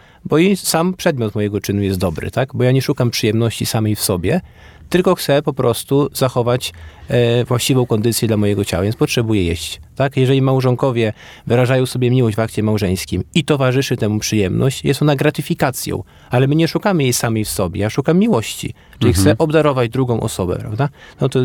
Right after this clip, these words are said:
Speaker 1: Jan Paweł drugi tutaj się kłania, tu nie mam
Speaker 2: <laughs>
Speaker 1: tak czasu,
Speaker 2: Znaczy
Speaker 1: żeby
Speaker 2: nie
Speaker 1: tego
Speaker 2: tutaj, że się kłania, tylko się
Speaker 1: wszystkiego
Speaker 2: kłania jako w
Speaker 1: jako
Speaker 2: tekstach.
Speaker 1: fi-, a to oczywiście w swoich
Speaker 2: <laughs>
Speaker 1: tekstach, więc nie mam tak szczegółowo czasu, żeby to analizować,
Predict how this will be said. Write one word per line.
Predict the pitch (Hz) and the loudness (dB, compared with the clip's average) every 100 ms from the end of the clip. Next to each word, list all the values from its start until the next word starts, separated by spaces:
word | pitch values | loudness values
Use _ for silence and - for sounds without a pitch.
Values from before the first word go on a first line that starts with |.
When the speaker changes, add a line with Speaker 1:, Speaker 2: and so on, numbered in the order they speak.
| 120 | 2
Speaker 1:
Jan | 127 | 2
Paweł | 120 117 113 | 2 2 2
drugi | 113 101 | 0 0
tutaj | 92 | -2
się | 92 101 | -2 -2
kłania, | 107 107 98 | 0 0 -2
tu | 98 101 - - 110 | -4 -8 -8 -4 -2
nie | 101 120 | 0 2
mam | 110 95 | 2 4
Speaker 2:
<laughs> | |
Speaker 1:
tak | 123 92 | 4 2
czasu, | - 135 131 | -4 -2 0
Speaker 2:
Znaczy | 127 | 2
Speaker 1:
żeby | 156 | 4
Speaker 2:
nie | 185 | 4
Speaker 1:
tego | 165 | 4
Speaker 2:
tutaj, | 143 | 4
że | 131 | 2
się | 127 | 0
kłania, | 113 120 | 0 2
tylko | 110 - | 2 2
się | |
Speaker 1:
wszystkiego | 139 165 147 | 2 4 4
Speaker 2:
kłania | 147 147 | 4 2
jako | 143 151 | 0 0
w | |
Speaker 1:
jako | 131 170 | 4 4
Speaker 2:
tekstach. | 170 165 - | 4 0 0
Speaker 1:
fi-, | 151 | 0
a | 143 | 0
to | - | -2
oczywiście | 131 123 117 - | -4 -4 -4 -4
w | 113 | -2
swoich | 120 117 104 | 0 2 2
Speaker 2:
<laughs> | |
Speaker 1:
tekstach, | 113 - 123 | 0 0 0
więc | 117 - | 0 0
nie | 123 | 0
mam | 117 | 0
tak | 110 107 | 0 -4
szczegółowo | - 120 117 113 | -2 -2 0 0
czasu, | 113 107 104 | 0 -2 -2
żeby | 98 | -2
to | - | 0
analizować, | 104 104 101 120 156 | 0 2 2 0 -2